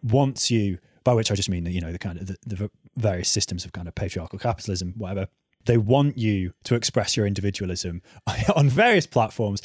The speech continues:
so they can nail down exactly who you are as a, a potential worker and exactly who you are,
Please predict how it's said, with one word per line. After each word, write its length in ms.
so 160
they 140
can 180
nail 260
down 360
exactly 420
who 120
you 200
are 260
as 160
a, 200
a 100
potential 420
worker 480
and 120
exactly 480
who 140
you 200
are, 300